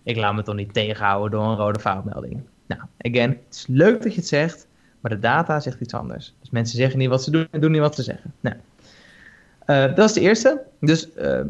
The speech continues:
test voor de, eh, voor de gein eens de, de kleur van je foutmelding. En kijk überhaupt eens naar die foutmelding. Hè? Want het is echt net alsof mensen in je kassa, weet je, in je winkel staan te pinnen, eh, een pincodefout hebben ingetoetst en dat je ze even helemaal uitkaffert.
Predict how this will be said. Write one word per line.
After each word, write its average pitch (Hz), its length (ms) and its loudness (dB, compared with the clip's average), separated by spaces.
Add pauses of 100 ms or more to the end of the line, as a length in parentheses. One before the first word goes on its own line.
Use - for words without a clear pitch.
(200)
test 233 360 2
voor 196 180 0
de, 170 480 0
eh, 160 160 -2
voor 156 200 -4
de 147 60 0
gein 160 280 0
eens 147 300 0
de, 123 200 -2
de 123 180 -4
kleur 202 300 2
van 170 100 0
je 143 80 0
foutmelding. 123 640 0 (200)
En 143 220 -2
kijk 160 300 0
überhaupt 139 460 0
eens 117 120 -6
naar 120 120 -2
die 110 100 -4
foutmelding. 78 640 -8
Hè? 139 160 0
Want 139 220 0 (260)
het 131 140 0
is 143 160 -4
echt - 180 -8
net 170 280 4
alsof 156 160 -2
mensen 156 340 2
in 143 80 0
je 131 260 0
kassa, 165 320 0
weet 160 100 -6
je, 156 100 -2
in 170 120 4
je 151 80 6
winkel 170 500 4 (100)
staan 143 240 2
te 131 100 -4
pinnen, 143 380 4 (200)
eh, 143 320 4
een 135 160 0
pincodefout 143 640 2
hebben 131 180 -2
ingetoetst 131 540 -4
en 131 120 -2
dat 127 200 0
je 131 60 -4
ze - 140 -4
even 135 220 -4
helemaal 139 480 4
uitkaffert. - 600 -8